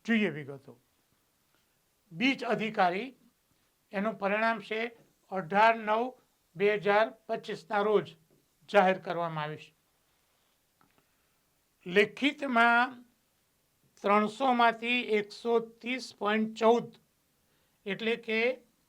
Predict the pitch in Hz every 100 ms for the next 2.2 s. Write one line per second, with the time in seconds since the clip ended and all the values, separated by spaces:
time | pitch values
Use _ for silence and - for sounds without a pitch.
0 | _ _ _ _ _ _ _ _ _ -
1 | 196 - 208 226 285 - - 226 220 247
2 | 240